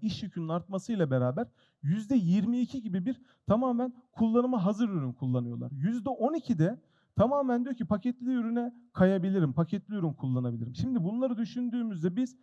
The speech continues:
ilk defa, e, son dönemde pratik ürün serimizi arttırmaya çalıştık, gayret ettik ve ediyoruz.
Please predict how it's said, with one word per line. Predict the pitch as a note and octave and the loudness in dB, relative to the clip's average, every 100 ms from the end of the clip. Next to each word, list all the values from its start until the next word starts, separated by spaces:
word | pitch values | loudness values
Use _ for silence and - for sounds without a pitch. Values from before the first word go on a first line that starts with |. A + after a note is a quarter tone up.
| _ _ - | _ _ 0
ilk | A#3+ - | 0 2
defa, | F#3 E3 F#3+ - _ _ - | 0 0 -2 -4 _ _ -2
e, | D#3+ D#3 | 0 0
son | D#3 G#3 A#3 | -2 -2 -2
dönemde | A3 E3+ D#3+ | 0 0 0
pratik | F3 - G3+ C4+ G#3+ | 0 2 2 0 -6
ürün | G#3 A#3 | -2 -2
serimizi | A3+ G#3+ G#3 G#2+ F3+ | 0 -2 -2 -4 -2
arttırmaya | - D3+ - C#3 C#3 B2+ | 2 2 2 -2 0 0
çalıştık, | C#3+ C3+ C#3 C3+ | 0 -2 -2 4
gayret | C#3+ F3 A3+ | 6 6 2
ettik | F#3+ A3+ G#3 | -4 -6 -8
ve | G3 D#3+ | 0 2
ediyoruz. | D3 F#3 E3 | 2 0 -2